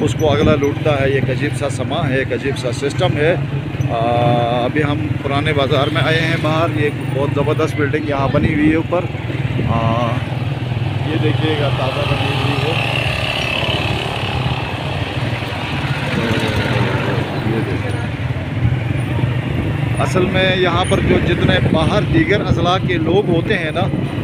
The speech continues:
वो लोग जनाब अली, अ, शॉपिंग करके चले जाते हैं, तो फिर कल का दिन इतना रश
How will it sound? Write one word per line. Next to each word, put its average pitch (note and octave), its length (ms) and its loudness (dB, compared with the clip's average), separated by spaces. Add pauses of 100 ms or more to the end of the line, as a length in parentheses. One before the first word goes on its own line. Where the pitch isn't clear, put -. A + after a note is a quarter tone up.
वो F#3+ 160 6
लोग F#3 260 4
जनाब D#3+ 320 0
अली, E3 320 6
अ, C#3+ 180 2
शॉपिंग C#3+ 440 0
करके D3 220 2
चले C#3 260 2
जाते C3+ 300 2
हैं, B2+ 140 -2
तो C3 80 2
फिर C#3 180 0
कल F#3 240 0
का F#3 160 0
दिन E3+ 160 0
इतना D#3 480 2
रश - 160 0